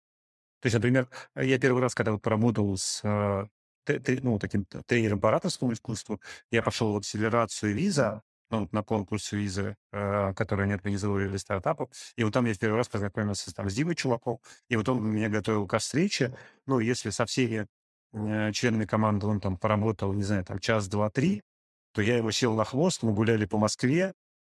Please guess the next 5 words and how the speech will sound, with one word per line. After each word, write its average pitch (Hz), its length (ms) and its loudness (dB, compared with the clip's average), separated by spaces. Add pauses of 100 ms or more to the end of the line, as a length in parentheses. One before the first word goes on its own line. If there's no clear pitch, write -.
(200)
а, 104 580 4
значит, 98 480 -4
видели 117 320 2
какую-то 120 400 0
стену 151 640 0